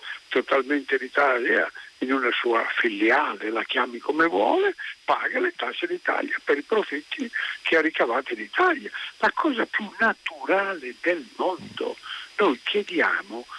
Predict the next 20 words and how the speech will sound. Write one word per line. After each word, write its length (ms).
la 220
cosa 340
più 320
naturale 920
del 320
mondo, 580
che 180
è 120
sempre 320
stata 280
così 340
fino 240
a 60
che 160
non 160
c'è 160
stato 340
questo 400
atteggiamento 840
americano 760